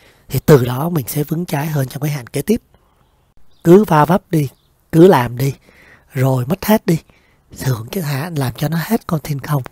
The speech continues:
Thì ngay cái hạn sau đó, khi mà em về em gặp được lộc tồn đi, thì ở đó thiên lộc nó cho em cái khuynh hướng, một cái gì đó mà em sẽ đạt được cái thành tựu từ những cái em thua thiệt và mất mát bởi cái hạn thiên không tạo ra.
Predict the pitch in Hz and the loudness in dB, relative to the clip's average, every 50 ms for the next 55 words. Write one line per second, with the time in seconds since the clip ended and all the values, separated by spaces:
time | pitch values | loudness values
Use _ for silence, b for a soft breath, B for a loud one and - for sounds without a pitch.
0 | B B B B B B B B B B B B - 131 107 104 113 135 156 170 | B B B B B B B B B B B B -4 -4 -4 -4 -4 -2 0 0
1 | 160 147 - 185 165 156 - - 139 - - 139 131 123 131 123 127 151 175 190 | 0 -2 -2 -4 -4 -4 -6 -10 -10 -8 -6 -6 -6 -6 -8 -8 -10 -12 -14 -16
2 | _ B B B B B B B B - 165 147 135 139 127 123 127 135 120 - | _ B B B B B B B B -2 0 0 0 0 -4 -6 -8 -8 -8 -6
3 | 120 113 110 113 131 135 127 120 - - 135 117 107 - _ b b b b b | -6 -6 -6 -8 -8 -8 -8 -8 -8 -6 -6 -6 -6 -8 _ b b b b b
4 | b b b b b b 156 139 127 - - - 151 139 123 113 117 117 123 123 | b b b b b b -2 -2 -2 -2 -2 -2 0 0 0 -2 -6 -8 -8 -10
5 | 117 - _ B B B B B B B B B - 139 127 120 127 131 117 113 | -10 -12 _ B B B B B B B B B -4 -4 -4 -4 -4 -6 -8 -8
6 | 113 117 127 135 156 156 - - - 160 156 143 139 139 139 - _ _ _ _ | -8 -6 -4 -4 -4 -4 -6 -4 0 0 0 0 -2 -6 -12 -14 _ _ _ _
7 | - 147 123 - - 151 151 - 147 139 135 131 127 127 - 151 156 147 - 151 | -6 -6 -6 -4 -4 -6 -4 -2 -2 -2 -2 -2 -4 -4 -2 -2 -2 -2 -2 -4
8 | 135 139 139 131 139 151 175 170 - - 156 151 127 110 117 123 147 165 143 123 | -4 -2 0 0 0 0 -2 -4 -6 -6 -6 -6 -6 -6 -6 -8 -8 -8 -8 -10
9 | - B B B B B B - 139 127 151 147 143 143 - - - 160 - 156 | -12 B B B B B B -6 -4 -2 -2 -2 -4 -4 -6 -6 -6 -6 -4 -4
10 | 131 117 - - 160 226 _ _ B B B B B B - 151 131 120 113 123 | -6 -6 -6 -6 -6 -8 _ _ B B B B B B 4 4 4 4 2 -4
11 | 143 165 180 175 180 180 175 160 151 - - 147 131 - 127 110 - - 110 104 | -4 -4 -4 -4 -2 -2 -2 -4 -6 -6 -6 -6 -4 -4 -6 -6 -6 -6 -8 -6
12 | 123 156 - - 156 156 165 190 _ B B B B B B B 143 127 - - | -8 -8 -8 -6 -6 -6 -6 -6 _ B B B B B B B -4 -4 -4 -2
13 | 151 151 160 139 117 - - 123 113 - - 123 120 127 - 135 147 135 123 127 | -4 -4 -4 -4 -6 -8 -8 -8 -6 -6 -8 -8 -8 -8 -10 -10 -8 -6 -6 -6
14 | 127 120 | -8 -8